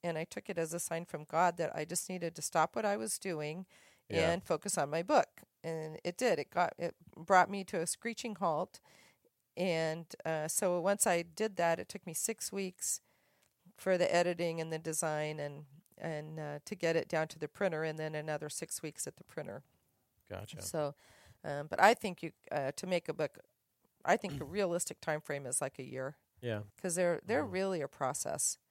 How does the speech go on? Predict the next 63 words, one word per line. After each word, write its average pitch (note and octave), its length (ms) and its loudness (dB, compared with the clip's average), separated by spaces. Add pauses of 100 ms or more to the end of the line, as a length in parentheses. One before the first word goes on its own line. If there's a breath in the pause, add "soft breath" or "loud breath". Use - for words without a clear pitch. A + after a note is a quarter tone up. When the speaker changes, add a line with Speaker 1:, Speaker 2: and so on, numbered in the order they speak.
(160)
Speaker 2:
Yeah. F#2+ 300 -4
Speaker 1:
And, F#3+ 180 -2 (100)
and G#3 140 -2
so A#3 120 4
I G#3 80 6
see A#3+ 180 2
people A3 300 -4
to G3 140 -4
this E3+ 200 2
day F#3 280 2 (100)
that, E3 120 0
of - 160 -6 (100)
course, G3 240 -2
have G3+ 200 6
my D#3+ 140 -2
book, - 340 -6 (480 soft breath)
and, F3 400 0
uh, D3+ 320 0
and F3 180 -2
they E3+ 140 -2
say, D#3+ 380 2
"Well, G3 120 -2
when C#4 140 -2
are - 20 0
you E4 60 -4
gonna E4+ 140 0
make E4+ 180 -4
another D4 280 0
book?" D#3+ 320 0
And F3 140 -4
I'm B3 140 2 (100)
<laughs> B3+ 240 -2
like, G3 140 0 (580 loud breath)
well, G3 100 6
I G#3 60 6
still - 200 2
have B3+ 100 -6
quite G3 160 4
a A#3+ 40 0
few D#4 140 -6
copies. G#3+ 460 2
It's G#3 140 -2
had A#3 200 4
two C3+ 140 -6
Speaker 2:
Yeah. D#3 100 -2
Speaker 1:
printings. G3 440 0
It's - 160 0
Speaker 2:
Yeah. - 20 4
Speaker 1:
done G#3 240 4
well, F#3 300 4
right? E3+ 160 2
Speaker 2:
Yeah. C3+ 60 0
Speaker 1:
But E3+ 120 0
I F3 40 0
still G3 200 0
have F#3 120 0
a - 200 -8
lot F3+ 360 4
left F#3 280 -2
on F#3 80 -4
my D#3 100 -4
second - 360 -6
printing. F3+ 420 -4